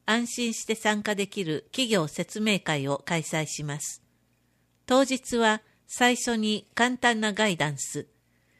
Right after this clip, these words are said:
企業紹介を行った後、企業採用担当者との説明会を実施する予定です。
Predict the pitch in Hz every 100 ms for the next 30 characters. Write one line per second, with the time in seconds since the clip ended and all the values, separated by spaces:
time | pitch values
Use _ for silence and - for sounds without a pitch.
0 | _ - 277 254 180 - 208 208 214 196
1 | 185 180 - - 202 185 175 180 170 -
2 | 135 - _ _ _ _ _ _ - 262
3 | 220 160 147 - 208 220 226 220 208 208
4 | 214 214 220 185 160 - 143 143 - -
5 | 180 233 247 208 - 151 143 139 - 143
6 | 170 - 156 147 147 147 143 135 139 -
7 | -